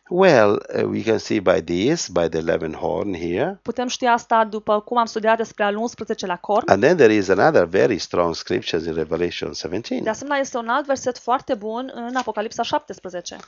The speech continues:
Speaker 1: Look, uh, let me read it to you. I quoted to you before.
Speaker 2: Vi l-am spus înainte, dar să-l citim din nou.
Speaker 1: Now I'm going to read it to you. So, um,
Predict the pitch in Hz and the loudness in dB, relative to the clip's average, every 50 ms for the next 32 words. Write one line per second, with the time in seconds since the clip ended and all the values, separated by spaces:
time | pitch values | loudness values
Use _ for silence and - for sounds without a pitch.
0 | _ _ _ _ - - - 80 - - - - - - - - 90 85 82 82 | _ _ _ _ -10 -6 -6 -6 -6 -6 -6 -6 -6 -4 -4 -4 -4 -2 -2 -2
1 | 87 101 - - - - - - 82 - - _ _ _ _ _ _ _ - - | -2 -4 -4 -6 -8 -8 -8 -8 -10 -10 -14 _ _ _ _ _ _ _ -20 -10
2 | _ - - 80 - - - 107 113 - - 85 - - - 87 82 80 78 - | _ -2 -2 -2 -2 2 2 2 2 2 -2 -10 -8 -6 -6 -6 -6 -6 -6 -4
3 | - 107 107 95 85 85 95 113 110 - _ _ _ _ _ _ _ - - - | 0 2 2 2 2 2 0 -2 -4 -10 _ _ _ _ _ _ _ -20 -20 -20
4 | - - - _ _ _ _ _ _ - - - _ _ _ _ _ _ _ _ | -20 -20 -20 _ _ _ _ _ _ -20 -20 -20 _ _ _ _ _ _ _ _
5 | _ _ _ _ - 262 254 247 - - 294 - 294 247 233 277 330 392 320 311 | _ _ _ _ -2 0 0 0 0 -2 -6 -4 -2 -2 -2 -4 -4 -4 -4 -4
6 | 277 277 - 240 - 233 - 233 220 208 196 190 180 180 - - 101 95 95 90 | -2 -2 -4 -8 -8 -8 -10 -10 -10 -10 -12 -10 -12 -10 -2 0 2 2 2 2
7 | 92 90 85 - - 85 85 85 82 82 - - 87 82 80 82 85 - _ _ | 0 -2 -2 -2 -2 -2 -2 -2 -4 -6 -8 -6 -6 -6 -6 -8 -10 -14 _ _
8 | _ _ _ _ _ _ _ _ _ _ _ _ - - - 104 95 98 - - | _ _ _ _ _ _ _ _ _ _ _ _ -2 2 4 4 4 4 2 0
9 | 113 92 90 87 87 85 82 82 82 80 80 - - | -2 -2 -2 -2 -2 -4 -4 -6 -6 -8 -10 -12 -14